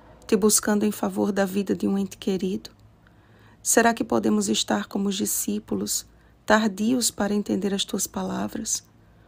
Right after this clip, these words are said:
Ou como judeus incrédulos, duvidando do Senhor?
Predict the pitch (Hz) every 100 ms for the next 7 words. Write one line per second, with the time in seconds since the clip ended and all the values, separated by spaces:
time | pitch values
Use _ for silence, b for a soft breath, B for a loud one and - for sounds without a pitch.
0 | b b 254 240 269 254 240 247 208 208
1 | 226 208 - 202 202 214 196 190 - 208
2 | 214 185 202 220 233 208 - 196 190 185